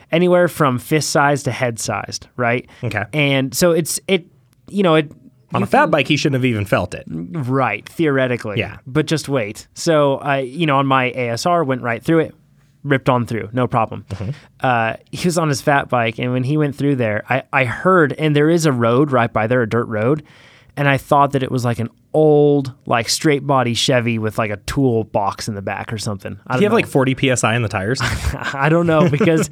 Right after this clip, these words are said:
Speaker 2: <laughs>
Speaker 1: that thing started making a noise that sounded like, um, sounded like in Home Alone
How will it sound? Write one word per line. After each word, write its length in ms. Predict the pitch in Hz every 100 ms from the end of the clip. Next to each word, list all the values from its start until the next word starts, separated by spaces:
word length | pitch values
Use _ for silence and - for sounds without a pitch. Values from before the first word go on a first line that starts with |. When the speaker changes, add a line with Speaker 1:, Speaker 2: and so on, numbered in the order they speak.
| -
Speaker 2:
<laughs> 160 | - -
Speaker 1:
that 240 | 147 147
thing 180 | 185 185
started 360 | - 170 156 139
making 340 | 139 139 143
a 40 |
noise 400 | 127 120 139 160
that 120 | 135 120
sounded 240 | 143 139
like, 300 | 131 123 -
um, 460 | 151 123 113 110 107 -
sounded 240 | 185 202
like 140 | 185
in 80 | 139
Home 240 | 123 147 151
Alone 400 | 131 131 165